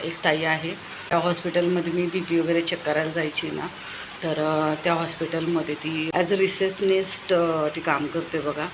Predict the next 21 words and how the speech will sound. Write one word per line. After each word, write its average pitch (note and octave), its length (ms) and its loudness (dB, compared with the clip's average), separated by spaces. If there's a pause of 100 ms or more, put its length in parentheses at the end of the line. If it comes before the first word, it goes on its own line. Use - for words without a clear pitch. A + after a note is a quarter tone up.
(360)
तर D#3+ 140 -2
मी E3 140 6
म्हटलं E3 500 4
की, E3 440 2
अ, E3 100 4 (560)
गरीब G3+ 220 6
आहे G3+ 100 10
ना G3 140 6
मुलगी E3 360 0
बिचारी, D3+ 460 -2
तिची E3 260 -4
पण E3+ 200 0
परिस्थिती D#3 680 -2 (340)
नाजूकच D3 520 0
आहे. C#3 100 -4
तर - 440 -8
म्हटलं G3 180 4
कसं, F#3+ 340 4
चला F3+ 440 4 (540)
काही E3+ 300 0
लोकांचे E3+ 520 0